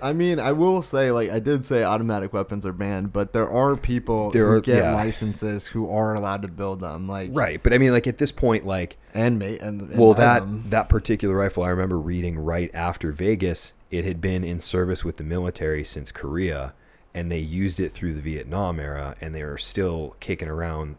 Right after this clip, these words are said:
Speaker 2: the country, so you could technically buy one as, like, an antique. Um, I don't know if they realize, if they, if anybody is actually tracking how many of these things are around and how many of them are, like, functional.
Speaker 1: Who knows?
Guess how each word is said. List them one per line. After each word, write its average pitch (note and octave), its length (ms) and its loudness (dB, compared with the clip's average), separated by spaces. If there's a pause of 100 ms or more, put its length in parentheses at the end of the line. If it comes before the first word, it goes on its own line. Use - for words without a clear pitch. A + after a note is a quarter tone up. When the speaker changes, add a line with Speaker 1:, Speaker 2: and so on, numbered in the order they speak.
(120)
Speaker 2:
the D#2 80 -10
country, F2 480 -6
so D#2+ 240 -8
you D2+ 220 -8
could E2+ 320 -6 (340)
technically G2+ 480 -2
buy F#2+ 240 2
one D#2+ 260 -4
as, D2 140 -8
like, D2 180 -8
an D#2 60 -10
antique. D#2+ 600 -12 (840)
Um, D2+ 600 -4 (1200)
I E2 120 -2
don't E2+ 180 -2
know E2+ 140 -4
if - 140 -10
they C#2+ 380 -6 (100)
realize, D2 420 -6
if - 120 -12
they, D#2 160 -6 (460)
if E2+ 120 -8
anybody G2+ 400 2
is E2 100 -4
actually E2+ 260 -6
tracking E2 520 -2
how E2 220 -8
many D#2+ 180 -6
of D#2 60 -6
these D#2 160 -8
things D2+ 200 -8
are C#2+ 120 -8
around D2 600 -6
and C#2+ 120 -10
how D2 120 -10
many C#2+ 120 -10
of C2+ 80 -10
them C2+ 120 -10
are, B1+ 320 -12 (640)
like, A#1+ 160 -12 (140)
functional. D#2+ 680 -6 (180)
Speaker 1:
Who A2 100 -8
knows? A2+ 440 -4